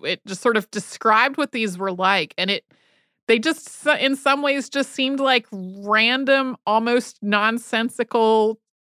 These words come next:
torrents of insults that were really demoralizing to the people who were hearing them, in part because they just didn't, they didn't make sense and they didn't fit with w-, the way people thought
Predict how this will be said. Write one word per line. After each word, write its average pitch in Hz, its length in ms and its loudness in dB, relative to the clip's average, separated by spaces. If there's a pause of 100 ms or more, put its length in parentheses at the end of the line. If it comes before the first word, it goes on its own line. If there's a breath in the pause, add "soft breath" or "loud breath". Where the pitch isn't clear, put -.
(100)
torrents 247 800 0
of 214 180 2 (100)
insults 202 760 0
that 202 100 2
were 208 160 2
really 214 460 2
demoralizing 190 1200 2 (300)
to 247 100 -2
the 220 120 2
people 247 320 0
who 247 100 2
were 220 140 4
hearing 277 340 0
them, 226 220 0
in 220 180 -2
part 330 380 2
because 294 340 -2
they 262 140 -2
just 226 280 -6
didn't, 262 400 -4 (160)
they 233 140 2
didn't 269 340 -2
make 214 200 0
sense - 480 -4
and 208 120 -2
they 208 80 2
didn't 220 460 -2
fit - 240 2
with 220 280 -2
w-, 196 220 -10
the 202 220 0
way 202 380 2
people 226 480 -2
thought 190 360 2